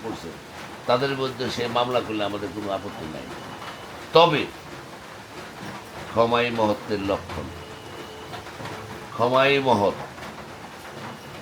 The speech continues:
তুই বিএনপি করস, তোর বাবা বিএনপি করে, তোর অত্যাচারিত হইছস। এই অত্যাচারিত হইয়া যদি তোদের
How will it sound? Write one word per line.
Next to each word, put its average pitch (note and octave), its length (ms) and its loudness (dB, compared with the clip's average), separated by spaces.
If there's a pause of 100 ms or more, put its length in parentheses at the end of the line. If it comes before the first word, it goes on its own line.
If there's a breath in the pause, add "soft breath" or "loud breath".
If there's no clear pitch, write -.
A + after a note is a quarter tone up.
(400)
তুই D3+ 160 0
বিএনপি D3+ 440 4
করস, C#3+ 400 6
তোর C3+ 140 4
বাবা C#3 220 8
বিএনপি C3 320 0
করে, C3 200 0
তোর B2+ 80 2
অত্যাচারিত B2+ 580 2
হইছস। G#2+ 420 2 (840)
এই B2 100 2
অত্যাচারিত C#3+ 680 6
হইয়া C#3+ 340 10
যদি D3 460 6 (540)
তোদের D#3+ 480 8